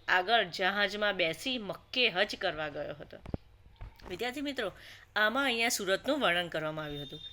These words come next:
કે જ્યારે સુરતમાં આ બધા આવ્યા અને તે લોકોએ પોતાનું જે પણ કાર્ય કર્યું તે અહીંયા વર્ણન કરવામાં આવ્યું છે. તાપી નદી કે જે એ-, અત્યારે ખૂબ જ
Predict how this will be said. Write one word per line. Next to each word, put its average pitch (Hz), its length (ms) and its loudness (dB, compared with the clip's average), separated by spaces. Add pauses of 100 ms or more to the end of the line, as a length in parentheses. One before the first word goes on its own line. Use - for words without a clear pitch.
(140)
કે 254 120 8
જ્યારે 240 480 8
સુરતમાં 240 680 4
આ 202 40 6
બધા 196 260 4
આવ્યા 202 460 2
અને 220 260 -2
તે 220 220 4
લોકોએ 208 320 -2
પોતાનું 196 500 -2 (480)
જે 233 240 6
પણ 247 220 2
કાર્ય 202 360 6
કર્યું 240 300 2
તે 208 140 2
અહીંયા 196 360 4 (220)
વર્ણન 180 300 2
કરવામાં 147 360 -6
આવ્યું 143 160 -10
છે. - 120 -10 (320)
તાપી 190 360 2
નદી 269 440 4 (340)
કે 240 120 4
જે 240 320 2
એ-, - 180 -2 (200)
અત્યારે 233 380 4
ખૂબ 233 280 2
જ 262 160 6